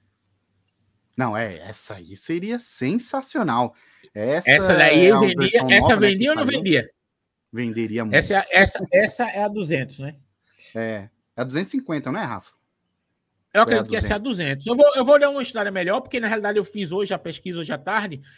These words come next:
Speaker 2: mas como eu vi o
Speaker 1: Aham.
Speaker 2: visual dessa, eu queria trazer esse visual aqui na live.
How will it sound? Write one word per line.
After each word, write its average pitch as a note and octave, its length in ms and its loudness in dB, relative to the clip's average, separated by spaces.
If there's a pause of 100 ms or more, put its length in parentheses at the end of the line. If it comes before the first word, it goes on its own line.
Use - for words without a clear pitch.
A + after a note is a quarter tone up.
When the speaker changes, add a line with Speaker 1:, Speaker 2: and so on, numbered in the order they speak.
(100)
Speaker 2:
mas F#3+ 180 2
como C#4+ 220 -2
eu B3+ 100 4
vi A3+ 120 0
o A3 40 -2
Speaker 1:
Aham. F#3+ 120 -4
Speaker 2:
visual G3+ 360 -2
dessa, E3+ 300 -2
eu G#3+ 60 -8
queria G3 240 -6
trazer F3+ 460 -4
esse E3+ 140 -10
visual D#3+ 460 -2
aqui D3+ 220 -8
na D3 160 -4
live. D3 480 -2